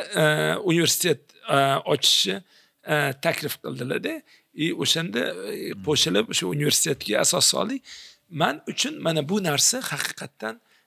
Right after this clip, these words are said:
Speaker 1: e, davomli. Aytaylik,
Speaker 2: Hmm.
Speaker 1: biza masalan o'sha, e, aytaylik, aktiv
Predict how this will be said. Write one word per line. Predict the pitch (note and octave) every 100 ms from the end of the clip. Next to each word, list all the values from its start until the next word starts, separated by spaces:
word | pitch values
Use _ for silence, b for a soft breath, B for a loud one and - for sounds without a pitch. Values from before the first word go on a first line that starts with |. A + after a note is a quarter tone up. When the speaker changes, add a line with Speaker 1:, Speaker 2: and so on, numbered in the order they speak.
| _
Speaker 1:
e, | D3+ C#3+ C#3
davomli. | C3 D#3 D#3 C3 B2 D3 C#4+ D#4 _ _ _ _
Aytaylik, | - B2+ C3+ C3+
Speaker 2:
Hmm. | B2+
Speaker 1:
biza | C3 C3+
masalan | C3 - C3+ C#3
o'sha, | - - C#3 C3+ b b _
e, | D3 C3 - G1+ G1+ - - -
aytaylik, | - C2+ C2 -
aktiv | C#3 - - F3